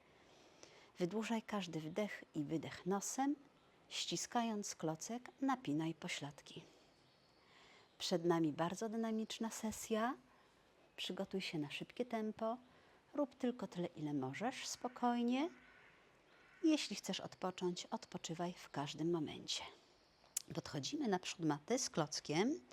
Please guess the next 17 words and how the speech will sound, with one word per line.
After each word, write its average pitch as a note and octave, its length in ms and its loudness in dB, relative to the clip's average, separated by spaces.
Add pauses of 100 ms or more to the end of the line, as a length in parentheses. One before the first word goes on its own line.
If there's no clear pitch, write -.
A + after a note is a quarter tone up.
(800)
Mocno A#3+ 340 4
wciśnij - 420 2
stopy - 300 0
w D3 60 4
matę. B3+ 340 4
Przed - 260 -2
nami F#3+ 300 4
dynamiczna F#3+ 640 4
rozgrzewka. E3 600 2 (500)
Wdech, F3 360 2
ramiona A3+ 440 4
w F#3 80 -2
górę. F3 300 0 (720)
Z - 140 -2
wydechem F#3 460 8
skłon, C#4+ 480 10
ale D3 220 8